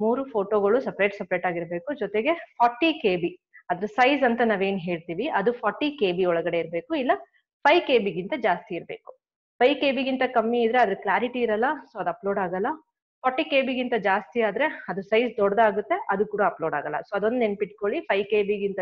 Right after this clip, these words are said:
ಜಾಸ್ತಿ, ಫಾರ್ಟಿ ಕೆ ಬಿ ಗಿಂತ ಕಮ್ಮಿ. So ಇದು important ಇದು, ಯಾಕಂದ್ರೆ ಒಂದ್ಸಲಿ ನೀವು login ಆಗಿ details ಎಲ್ಲ fill ಮಾಡ್ಬೇಕಾದ್ರೆ ಅವಾಗ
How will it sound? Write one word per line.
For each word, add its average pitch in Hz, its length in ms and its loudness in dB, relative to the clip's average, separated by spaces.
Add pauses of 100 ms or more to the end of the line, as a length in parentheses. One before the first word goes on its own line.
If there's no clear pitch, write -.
ಜಾಸ್ತಿ, 202 380 -2 (480)
ಫಾರ್ಟಿ 214 200 0
ಕೆ 208 160 0
ಬಿ 175 140 -2
ಗಿಂತ 175 240 -2 (120)
ಕಮ್ಮಿ. - 540 -4 (140)
So 240 100 6
ಇದು 240 100 2
important 233 500 2
ಇದು, 190 160 -2
ಯಾಕಂದ್ರೆ 240 400 2
ಒಂದ್ಸಲಿ 254 440 0
ನೀವು 262 180 -2
login 220 360 2
ಆಗಿ 233 300 0
details 220 360 -2
ಎಲ್ಲ 226 140 -2
fill 226 240 -4
ಮಾಡ್ಬೇಕಾದ್ರೆ 196 640 -2 (460)
ಅವಾಗ 269 280 6